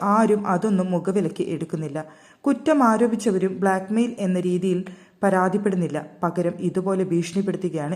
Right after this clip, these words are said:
ഇതുതന്നെയാണ് ഞാൻ മുമ്പ് പറഞ്ഞിരുന്നത്, എന്നെ ഭീഷണിപ്പെടുത്തുന്നുവെന്ന്.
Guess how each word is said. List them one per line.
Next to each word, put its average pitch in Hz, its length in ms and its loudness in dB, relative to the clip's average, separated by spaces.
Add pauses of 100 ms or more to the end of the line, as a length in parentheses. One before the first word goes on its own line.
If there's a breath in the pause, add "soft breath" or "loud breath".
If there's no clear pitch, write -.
ഇതുതന്നെയാണ് 180 720 -2
ഞാൻ 170 240 -4
മുമ്പ് 175 380 -2
പറഞ്ഞിരുന്നത്, 156 580 -4 (140)
എന്നെ 165 260 -6 (320 loud breath)
ഭീഷണിപ്പെടുത്തുന്നുവെന്ന്. 165 960 -2